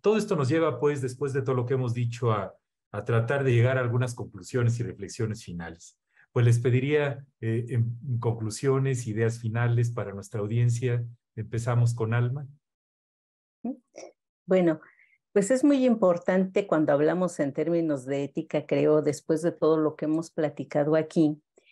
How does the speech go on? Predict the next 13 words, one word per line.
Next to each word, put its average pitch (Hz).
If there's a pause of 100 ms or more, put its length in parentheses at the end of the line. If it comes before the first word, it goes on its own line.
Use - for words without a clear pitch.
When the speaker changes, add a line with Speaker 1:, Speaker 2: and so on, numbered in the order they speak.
(140)
Speaker 2:
considerar 185 (440)
que 196 (200)
hablar 196
de 196
ello 180
en 160
los 156
procesos 170
de 160
evaluación 143
del 147
aprendizaje 143
significa 170